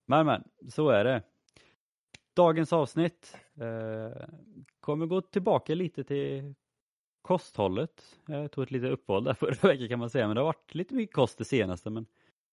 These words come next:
vi har inte haft så jättemycket om det, så det, man kan väl säga att det är en liten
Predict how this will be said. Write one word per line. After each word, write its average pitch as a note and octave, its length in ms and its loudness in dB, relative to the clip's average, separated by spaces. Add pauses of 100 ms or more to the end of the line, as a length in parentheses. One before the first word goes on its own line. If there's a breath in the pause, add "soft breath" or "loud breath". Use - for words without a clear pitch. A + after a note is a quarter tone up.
vi A#2 60 0
har B2+ 40 2
inte C3 120 2
haft D3 140 2
så D#3 60 0
jättemycket A#2+ 420 -2
om F#2 300 2
det, C3+ 140 -2
så C#3 100 -4
det, B2+ 180 0
man B2+ 160 -6
kan C3 120 -6
väl B2 80 -8
säga A#2+ 140 -2
att - 80 -8
det A#2 60 -6
är - 20 -4
en G#2+ 60 -6
liten G#2 300 -8